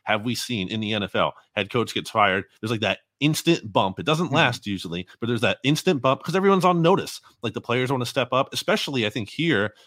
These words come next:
Speaker 1: before the trade deadline still. If you're a Panthers player, this is your time to kinda, like, "All right, let me put some good film out there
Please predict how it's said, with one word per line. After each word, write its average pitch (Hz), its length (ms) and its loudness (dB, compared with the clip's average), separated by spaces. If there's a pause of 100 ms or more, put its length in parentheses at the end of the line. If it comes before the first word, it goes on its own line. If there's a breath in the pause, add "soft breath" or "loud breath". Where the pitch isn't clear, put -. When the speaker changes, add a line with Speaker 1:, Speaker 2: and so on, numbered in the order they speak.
Speaker 1:
before 131 220 -2
the 113 80 0
trade 143 280 -2
deadline 92 380 -2
still. 98 480 -4
If 104 100 -8
you're 156 120 0
a 139 40 2
Panthers 139 360 -2
player, 107 340 -2 (140 soft breath)
this 160 160 4
is 143 80 0
your 151 100 4
time 147 260 2
to 139 60 0
kinda, 135 240 0
like, 117 260 -2 (240 soft breath)
"All 110 80 4
right, 127 120 2
let 110 80 -6
me 123 80 -4
put 131 160 -8
some 147 120 0
good 139 200 0
film 170 360 6 (220 loud breath)
out 135 140 4
there 151 320 6